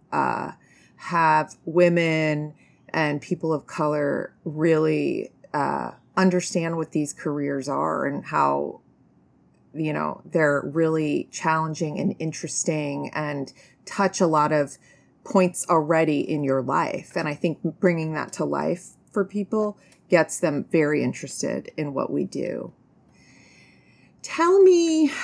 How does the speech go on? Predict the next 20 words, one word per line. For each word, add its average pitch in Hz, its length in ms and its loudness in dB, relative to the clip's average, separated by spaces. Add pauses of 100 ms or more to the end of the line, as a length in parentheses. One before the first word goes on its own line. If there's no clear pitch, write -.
(180)
I, 214 260 4
I've 220 200 4
heard 214 180 4
you 196 80 4
speak - 300 -2
about 156 240 0
this 160 160 2
before, 143 760 -2
and 170 120 0
I 165 60 2
think 170 200 -2
you 170 60 4
have 151 80 0
an 156 80 0
interesting 147 440 -8
take 147 300 -4
on 147 140 -4
it. - 200 -4
Tell 277 460 0
me, 226 640 0